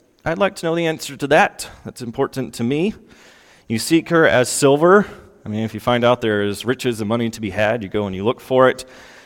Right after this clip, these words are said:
You search for her as hidden treasures. I mean, if some of you are like, sorry, Jordan, if you're like, oh, oh, she is back there. If you're like my wife with maps, maps, not her thing. North, south, east, and west, not her thing.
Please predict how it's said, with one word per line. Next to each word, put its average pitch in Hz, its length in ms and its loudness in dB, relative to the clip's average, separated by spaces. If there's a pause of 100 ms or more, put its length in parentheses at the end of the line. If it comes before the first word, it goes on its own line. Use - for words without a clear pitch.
You 117 120 -2
search 170 340 2
for 147 100 4
her 147 220 6
as 110 200 0
hidden 139 300 0
treasures. 156 800 2 (340)
I 113 40 -8
mean, 117 100 -2
if 113 80 -2
some 131 160 -4
of 127 120 -2
you 123 160 0
are 110 140 2
like, 107 460 0 (1160)
sorry, 87 360 -6
Jordan, 90 460 -8
if - 120 -20
you're 92 80 -10
like, 92 200 -4
oh, 107 280 -10
oh, 139 100 -6
she 131 160 -8
is 104 100 -6
back 101 180 -4
there. 92 320 -4
If - 100 -18
you're 101 80 -6
like 123 140 0
my 110 140 -2
wife 110 340 0
with 120 140 -8
maps, 113 500 -4 (540)
maps, - 480 -10
not 101 200 -4
her 104 120 -2
thing. 131 500 -2
North, 104 200 -2
south, 104 260 -2
east, - 180 -10
and 98 100 -8
west, 117 280 -8
not 92 220 -6
her 98 160 -6
thing. 113 360 -2